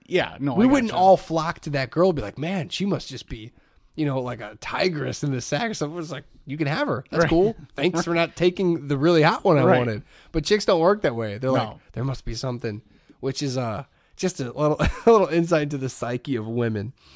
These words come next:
Speaker 2: Anyways, I wanna play a really quick game called, uh,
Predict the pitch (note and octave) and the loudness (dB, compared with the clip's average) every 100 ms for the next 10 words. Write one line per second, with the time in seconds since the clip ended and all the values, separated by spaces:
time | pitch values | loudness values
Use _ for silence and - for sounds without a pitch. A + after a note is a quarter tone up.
0 | _ D3+ E3+ C#3 A#2 - C#3+ D3 C#3+ B2 | _ 2 4 4 2 -2 0 0 -2 -2
1 | A#2 C3+ D3 - B2+ - A#2 G#2 B2+ _ | -2 -2 -2 -4 -6 -4 -4 -4 -8 _
2 | _ _ - A#2+ A2 A2 G#2+ | _ _ -4 -2 -2 -2 -6